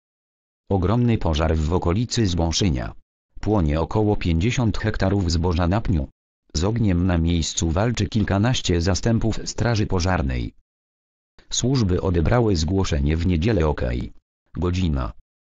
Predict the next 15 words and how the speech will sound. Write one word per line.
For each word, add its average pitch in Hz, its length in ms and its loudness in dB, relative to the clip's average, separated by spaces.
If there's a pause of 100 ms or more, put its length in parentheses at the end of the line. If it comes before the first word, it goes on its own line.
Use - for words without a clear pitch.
(140)
osiemnaście. 98 760 0 (500)
Jak 92 240 -2
powiedział 80 640 2
oficer 73 480 -2
prasowy 78 460 0
komendanta 82 680 0
powiatowego 80 680 0
Państwowej 69 720 -2
Straży 95 440 0
Pożarnej 107 580 0
w 82 80 0
Nowym 78 440 0
Tomyślu 107 520 2
starszy 131 500 -2 (540)
kapitan 71 580 -2